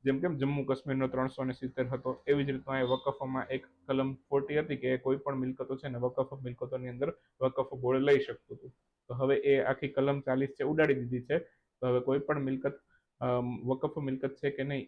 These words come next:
એ અધિકાર કરવાનો સત્તા હવે એની પાસે રહેતો નથી. ઓકે? વકફ બોર્ડને સત્તા મળતી હતી કે કોઈ પણ મિલકત વકફ મિલકત છે કે નહીં, ઓકે, એ, અ, કલમ ફોર્ટી ના અનુસારે છે એ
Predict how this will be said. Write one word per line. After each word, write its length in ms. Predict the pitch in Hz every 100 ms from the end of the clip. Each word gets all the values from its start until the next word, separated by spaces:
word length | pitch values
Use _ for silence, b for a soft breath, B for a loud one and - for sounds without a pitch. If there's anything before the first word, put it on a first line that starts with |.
| 135
એ 300 | 135 139 - _ _ -
અધિકાર 400 | 120 135 135 131
કરવાનો 360 | 127 127 131 131
સત્તા 320 | 127 - 127
હવે 220 | 127 127
એની 220 | 123 123
પાસે 320 | 120 117 131
રહેતો 400 | 117 - 131 180 _ 120
નથી. 300 | 113 - - _ 135
ઓકે? 180 | 131
વકફ 340 | 147 131 143 139
બોર્ડને 380 | 131 131 131 127
સત્તા 280 | 131 143
મળતી 280 | 135 156 156
હતી 140 | 151 131
કે 140 | 120
કોઈ 180 | 127 127
પણ 180 | 135 127
મિલકત 400 | 123 123 127 120
વકફ 340 | 120 131 131
મિલકત 320 | 123 123 123
છે 200 | - 139
કે 140 | 135 131
નહીં, 300 | 156 131 b b _
ઓકે, 180 | 131 139
એ, 360 | - 131 131 - _ _
અ, 340 | - 131 120 117 -
કલમ 260 | 135 139
ફોર્ટી 380 | 131 131 131 139 135 - 127
ના 100 | 127
અનુસારે 540 | 123 127 123 127 123
છે 160 | 127 139
એ 360 | - 127 180